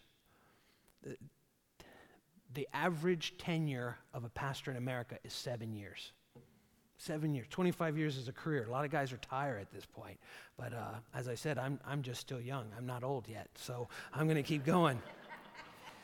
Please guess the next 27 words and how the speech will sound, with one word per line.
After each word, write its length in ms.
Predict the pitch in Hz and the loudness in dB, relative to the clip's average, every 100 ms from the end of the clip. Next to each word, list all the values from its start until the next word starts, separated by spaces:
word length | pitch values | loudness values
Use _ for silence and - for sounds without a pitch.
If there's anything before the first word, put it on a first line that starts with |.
| - - - - - - _ _ _ - | -20 -20 -20 -20 -20 -20 _ _ _ 2
But, 240 | 170 156 | 4 6
but, 220 | 165 - | 4 6
but 160 | 165 165 - - - | 4 4 0 -14 0
when, 200 | 170 156 | 4 4
when, 300 | - 156 147 147 | 4 4 4 4
when 160 | 151 | 2
Susie 400 | 131 214 208 202 | 6 6 8 8
and 100 | 165 | 6
I 380 | 147 143 143 151 | 6 4 4 2
got 320 | 147 170 170 | 6 4 6
married, 480 | 160 147 139 139 143 | 4 4 4 4 6
actually, 300 | 147 151 156 | 4 4 2
I 40 | |
started 460 | 151 - 165 170 160 | 4 4 6 6 6
here 160 | 143 131 | 2 0
before 380 | 135 - 143 | -2 2 2
we 120 | 147 147 | 4 4
were 120 | 147 | 4
married. 300 | 143 160 151 | 4 4 2
<laughs> 80 | - | -2
I 60 | 143 | -2
was 140 | 143 | -2
a 20 | |
single 380 | 127 - 151 143 | -2 -2 0 0
guy 240 | 120 131 117 | 2 0 0
for, 180 | 123 | -4
like, 180 | 110 113 | -6 -8